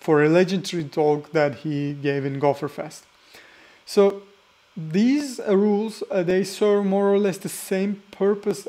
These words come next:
as Zen. However, proverbs are a little bit different than, uh, Zen of Python rules.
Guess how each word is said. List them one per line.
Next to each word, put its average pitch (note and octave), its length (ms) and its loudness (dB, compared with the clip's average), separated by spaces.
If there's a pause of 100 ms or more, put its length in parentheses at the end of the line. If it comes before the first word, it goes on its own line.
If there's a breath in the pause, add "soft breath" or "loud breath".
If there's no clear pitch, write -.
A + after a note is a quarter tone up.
as D3+ 220 -4
Zen. D3 540 -6 (560 soft breath)
However, G3 500 4
proverbs F#3+ 920 -2
are D#3+ 340 -2 (100)
a E3 80 -2
little F3+ 440 -2
bit E3+ 280 -6
different E3+ 460 -4
than, D3+ 360 -4 (120)
uh, D3 180 -4
Zen D#3 300 -2
of - 280 -4
Python D3+ 680 -6
rules. C3+ 540 -10